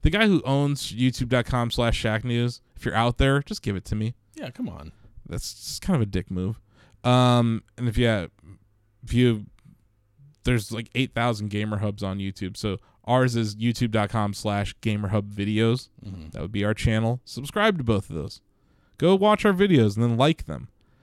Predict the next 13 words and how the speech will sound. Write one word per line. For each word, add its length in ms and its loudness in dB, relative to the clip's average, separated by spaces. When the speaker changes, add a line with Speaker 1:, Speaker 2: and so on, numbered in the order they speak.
Speaker 1:
And 100 0
if 100 2
you 120 2
like 240 4
'em 100 2
a 60 2
lot, 380 2
share 340 2
them 160 0
on 100 -2
the 60 -2
social 340 -2
media. 400 -6